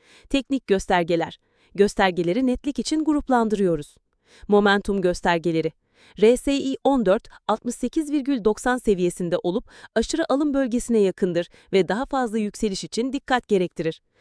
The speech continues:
Williams R on dört, eksi on altı virgül elli iki ile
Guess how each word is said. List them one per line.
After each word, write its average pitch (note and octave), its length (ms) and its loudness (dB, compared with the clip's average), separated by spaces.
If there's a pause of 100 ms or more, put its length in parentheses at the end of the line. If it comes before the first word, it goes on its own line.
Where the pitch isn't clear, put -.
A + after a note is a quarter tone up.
(300)
Williams G#3 500 0
R F#3+ 180 6 (100)
on F3+ 240 0
dört, F#3+ 220 0 (240)
eksi A3 340 0
on C4 140 0
altı D4+ 280 -2
virgül B3 300 -2
elli F#3+ 260 0
iki F#3+ 200 -6
ile F#3 200 2